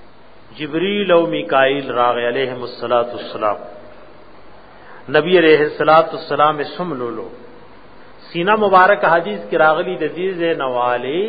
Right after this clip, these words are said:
نو د نامې پورې وسیرله،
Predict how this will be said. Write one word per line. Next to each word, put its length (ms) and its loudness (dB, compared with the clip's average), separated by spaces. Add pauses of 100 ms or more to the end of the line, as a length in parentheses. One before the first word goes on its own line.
(1500)
نو 120 -6
د 140 -4
نامې 520 2 (120)
پورې 260 2
وسیرله، 500 -4